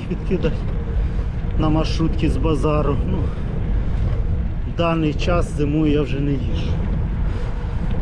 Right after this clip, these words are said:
Це вже я поїду десь весною, як уже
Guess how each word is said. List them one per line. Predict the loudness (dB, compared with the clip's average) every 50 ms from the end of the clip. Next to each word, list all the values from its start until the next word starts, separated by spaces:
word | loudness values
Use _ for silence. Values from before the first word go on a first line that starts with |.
| 0 0 0 0 0 0 2
Це | 2 2 2
вже | 2 2 2 2
я | 2 2 2
поїду | 2 2 2 2 2 2 0 2 2 2 2 2 0 0 -2 -2 -2 -2 -2 -2 0 0 0 0 0 0 0 0 0 0 0 -2 -2 -2 0 0 0 0 0 0 0 0 0 -2 -2 0 0 0 0 0 0 0
десь | 0 0 0 -2 -2
весною, | -2 -2 -2 0 0 0 2 4 4 4 2
як | 2 0 0
уже | 0 0 0 0 0